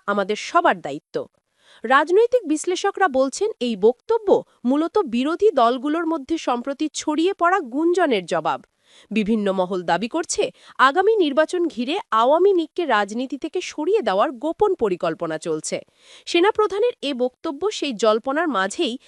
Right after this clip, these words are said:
এক ধরনের সতর্ক বার্তা হিসেবে দেখা হচ্ছে। এদিকে আওয়ামী লীগের নেতারা বলছেন, সেনাপ্রধানের বক্তব্য বাস্তব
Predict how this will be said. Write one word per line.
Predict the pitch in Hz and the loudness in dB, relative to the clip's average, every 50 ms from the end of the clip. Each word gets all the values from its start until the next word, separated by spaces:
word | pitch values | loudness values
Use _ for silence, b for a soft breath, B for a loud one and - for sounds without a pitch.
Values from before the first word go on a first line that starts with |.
| b b | b b
এক | - 202 202 185 | -4 -4 -2 -2
ধরনের | 202 214 220 233 254 330 480 | -2 0 0 0 0 -2 -4
সতর্ক | - - - 285 294 - - 466 453 - 466 415 | -6 -4 -2 -2 0 0 0 -4 -2 0 -2 0
বার্তা | 247 214 180 170 - - | 2 2 0 0 -2 -6
হিসেবে | 180 180 180 - - 226 262 453 | -8 -8 -10 -8 -6 -2 -2 0
দেখা | 427 262 160 - - 165 | 0 0 -2 -2 -4 -6
হচ্ছে। | 151 160 147 - - - 180 - b b b b b b b b b b - | -4 -4 -8 -8 -6 -6 -6 -8 b b b b b b b b b b -8
এদিকে | 311 339 392 453 - - 165 131 - b b b b b _ | -2 0 0 0 0 -2 -6 -8 -8 b b b b b _
আওয়ামী | 208 220 240 302 349 427 480 480 | 2 4 4 4 2 2 2 2
লীগের | 440 415 370 403 415 359 | 2 4 2 2 2 2
নেতারা | 311 247 233 - - 302 349 349 | 2 0 0 0 0 0 0 0
বলছেন, | 269 277 320 381 - - 330 185 - - _ _ _ | 0 -2 -2 -2 -2 -2 -4 -4 -6 -8 _ _ _
সেনাপ্রধানের | - - - 311 311 359 427 - - 349 294 254 277 277 262 254 | -14 -8 -4 -2 0 0 0 0 -2 -4 -4 -4 0 0 0 0
বক্তব্য | 196 190 196 - _ _ 254 247 247 285 320 277 | 0 -2 -4 -6 _ _ -6 -4 -2 -2 -2 -2
বাস্তব | 190 185 185 254 - - - 415 415 | 2 2 2 2 0 -4 -6 -8 -8